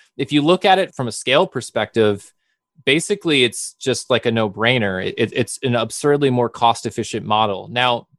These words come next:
the challenge there and the challenges we've been facing is that you have to get basically past step one, which is step one is you have to build a community and you have to build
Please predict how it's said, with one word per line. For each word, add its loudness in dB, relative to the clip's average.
the -6
challenge 0
there 2
and -2
the -6
challenges -2
we've -2
been 0
facing -2
is -2
that 2
you -4
have 0
to -8
get 0
basically 0
past -4
step 0
one, 0
which 2
is -2
step 2
one 0
is -4
you 0
have -2
to -10
build 0
a -2
community -2
and -8
you -6
have -2
to -4
build 2